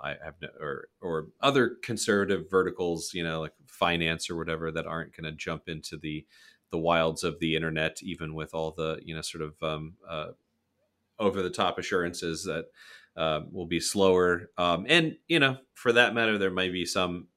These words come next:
applications that just never let go. And, uh, I,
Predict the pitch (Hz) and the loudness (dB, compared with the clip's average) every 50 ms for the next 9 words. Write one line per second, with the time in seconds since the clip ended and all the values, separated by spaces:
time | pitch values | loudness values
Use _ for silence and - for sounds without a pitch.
0 | _ - 92 92 - - 82 - 95 87 85 - 87 82 - 80 - - 82 - | _ 0 0 0 0 -2 -4 -2 -2 -2 -2 -4 -8 -10 -12 -10 -10 -8 -10 -6
1 | - 80 80 85 82 80 78 78 76 - 87 85 87 92 85 - - - - - | -4 -4 -4 -4 -4 -4 -4 -4 -4 -2 0 0 0 0 -2 -4 -12 -20 -20 -20
2 | - - - - _ _ _ - 110 104 101 98 98 98 90 - - _ _ - | -20 -20 -20 -20 _ _ _ 2 4 6 6 8 6 4 2 -2 -8 _ _ -4
3 | 110 110 | -4 -4